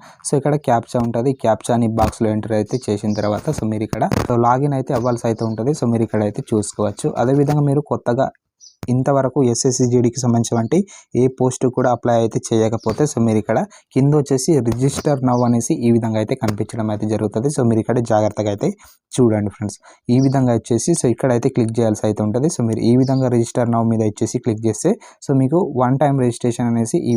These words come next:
విధంగా అయితే రావడం అయితే జరుగుతుంది. So మీ యొక్క పర్సనల్ డీటెయిల్స్, అదేవిధంగా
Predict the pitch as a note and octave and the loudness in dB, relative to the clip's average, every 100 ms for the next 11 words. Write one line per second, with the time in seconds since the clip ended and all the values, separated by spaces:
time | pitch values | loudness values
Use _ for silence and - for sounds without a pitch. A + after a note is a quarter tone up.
0 | A#2 A2+ A2 G#2+ F#3 - - - A2+ G#2+ | 0 0 -2 0 -2 -4 -10 -4 0 0
1 | G#2 G#2+ G#2+ G#2+ C3 A2+ G#2+ G2+ G#2 - | 0 -2 -4 -4 -2 0 0 -2 -4 -2
2 | B2 B2 B2+ B2+ - D3 E3 A#2 A2+ C3 | 0 2 2 0 -2 -2 0 -2 -2 -2
3 | A#2+ A#2 A2+ C#3+ C#3 D3 C#3+ A2+ A2+ A2+ | 0 0 0 0 0 -2 0 0 0 -2
4 | A2+ C3 | -2 -2